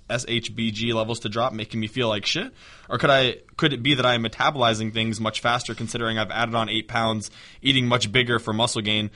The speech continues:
since I started T R T over three months ago? If the Osterine is to blame, I will gladly quit asap, but hoping you may have some input. Thanks, dudes."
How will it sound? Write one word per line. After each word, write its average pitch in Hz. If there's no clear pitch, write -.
since 123
I 117
started 117
T 127
R 113
T 120
over 110
three 110
months 110
ago? 107
If 120
the -
Osterine 151
is 127
to 143
blame, 123
I 113
will 117
gladly 117
quit 107
asap, 107
but 117
hoping 120
you 113
may 110
have 107
some 104
input. 101
Thanks, 107
dudes." 95